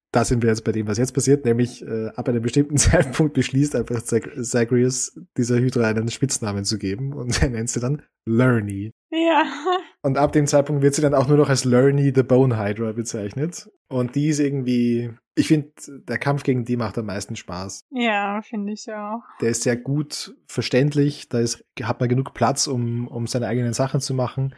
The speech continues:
Speaker 1: Die Phasen sind irgendwie sehr klar voneinander abgegrenzt.
Speaker 2: Ja. Das hab ich auch am best-, am, am schnellsten verstanden, wie man die,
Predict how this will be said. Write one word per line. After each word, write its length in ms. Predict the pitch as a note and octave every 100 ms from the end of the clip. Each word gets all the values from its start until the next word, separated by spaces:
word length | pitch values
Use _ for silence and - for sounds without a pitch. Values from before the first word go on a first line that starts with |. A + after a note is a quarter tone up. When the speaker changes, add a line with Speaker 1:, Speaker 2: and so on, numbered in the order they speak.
| -
Speaker 1:
Die 60 | B2+
Phasen 360 | A2+ B2 C3+
sind 160 | B2 B2
irgendwie 180 | A#2+ A#2
sehr 160 | A#2+
klar 240 | - A2+ A#2
voneinander 300 | A#2+ A#2 -
abgegrenzt. 720 | - B2+ A#2+ A#2+ C3+ - - _ A#3
Speaker 2:
Ja. 360 | G#3+ F#3+ F#3+ - _ _ _ _ -
Das 180 | G#3 -
hab 140 | B3
ich 180 | A#3+ G3
auch 140 | G3
am 140 | G#3 G3
best-, 280 | G3+ -
am, 260 | G#3+ G#3 G3+
am 140 | G#3
schnellsten 540 | G#3+ - G3 G3 - F#3+
verstanden, 600 | G#3 F#3+ - F#3 G3 G3
wie 100 | F#3
man 260 | F#3 F#3 F#3
die, 360 | F#3 F#3 G3